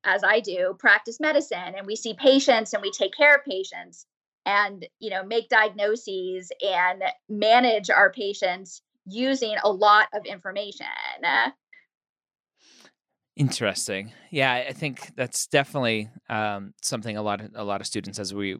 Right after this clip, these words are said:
Speaker 2: mentioned already, just don't think about, mm, genetics as a, a, again, a M D kind of D O world out there. So talk, talk about as you were going through your training, were there any other specialties that were drawing you to kinda leave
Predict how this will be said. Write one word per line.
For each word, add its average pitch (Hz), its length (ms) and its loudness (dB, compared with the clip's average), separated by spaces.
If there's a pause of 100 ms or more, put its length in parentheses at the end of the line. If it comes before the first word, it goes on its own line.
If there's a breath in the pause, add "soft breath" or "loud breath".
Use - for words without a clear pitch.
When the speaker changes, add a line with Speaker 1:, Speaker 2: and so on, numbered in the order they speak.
Speaker 2:
mentioned 98 340 -4
already, 92 280 -4
just 90 260 -8
don't 92 220 -12
think 90 160 -10
about, 87 320 -2 (160)
mm, 107 240 -8 (180)
genetics 107 580 0
as 95 220 0
a, 90 300 -2 (160)
a, 92 180 -6
again, 95 300 -2
a 85 160 -4
M 113 160 0
D 101 240 -2
kind 107 200 -2
of 92 120 -4
D 98 180 0
O 95 140 2
world 98 500 2
out 90 220 0
there. 92 320 0 (580 loud breath)
So 196 320 4 (400)
talk, - 320 4
talk 262 160 2
about 254 160 4
as 160 160 4
you 170 60 4
were 175 80 4
going 147 260 4
through 135 160 -2
your 123 100 2
training, 120 420 0
were 127 120 6
there 139 160 4
any 170 220 2
other 170 160 6
specialties 160 680 -2
that 131 140 0
were 117 280 2
drawing 113 560 4
you 120 300 6
to 107 280 0
kinda 101 400 2 (720 soft breath)
leave 127 560 4